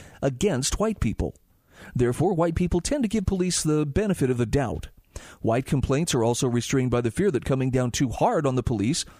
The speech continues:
will make police more hesitant and less effective in law enforcement." And number three, he says, "Identity politics that dominates our time has no interest in destroying its white racist explanation of U S society.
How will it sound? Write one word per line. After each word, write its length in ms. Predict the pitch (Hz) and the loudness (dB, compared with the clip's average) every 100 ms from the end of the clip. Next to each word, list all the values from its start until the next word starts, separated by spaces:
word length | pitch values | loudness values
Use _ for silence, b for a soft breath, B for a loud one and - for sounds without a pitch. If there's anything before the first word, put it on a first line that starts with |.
| B B | B B
will 120 | - 143 | -2 0
make 180 | 247 | 0
police 320 | - 202 196 165 | -2 -2 -2 0
more 180 | 170 | 0
hesitant 640 | 151 254 196 135 117 123 b b b - | 2 0 0 0 0 -2 b b b -4
and 200 | 151 156 | 0 2
less 220 | 123 - | 0 0
effective 460 | 131 220 220 120 131 | -2 -2 0 0 2
in 100 | 143 | 2
law 160 | 208 | 2
enforcement." 640 | 165 - 85 - - - - _ _ _ _ _ _ B B B | 0 0 -4 -4 -8 -10 -14 _ _ _ _ _ _ B B B
And 120 | 107 | -4
number 200 | 104 143 | 0 0
three, 280 | 214 160 180 | -2 0 0
he 140 | 160 147 | 0 0
says, 260 | 151 135 | 0 0
"Identity 480 | 117 - 117 147 185 | -2 -2 -2 0 -2
politics 560 | - 151 143 147 143 - | 0 0 0 0 0 -2
that 200 | 98 110 | -2 0
dominates 520 | 117 147 156 160 175 | 0 0 0 -2 -2
our 100 | 165 | -2
time 380 | - 117 113 117 B B B | -2 -2 -2 -4 B B B
has 400 | 131 160 190 156 | -2 0 0 0
no 240 | 139 139 | 0 0
interest 560 | - 160 160 - 107 - | -2 -2 0 0 0 0
in 80 | 120 | 0
destroying 560 | 113 - 139 147 151 | 0 -2 0 0 0
its 220 | 143 - 113 | 0 -2 0
white 240 | 117 120 | 0 -2
racist 520 | 110 117 160 175 160 | -2 0 0 0 0
explanation 720 | 131 - 165 127 98 - 117 b b b b b 135 | -2 0 0 0 0 0 -2 b b b b b -2
of 280 | 123 131 | 0 -2
U 240 | - 110 113 | 0 0 2
S 140 | 113 | 0
society. 720 | - 113 170 170 87 76 - | -2 0 0 0 -2 -6 -10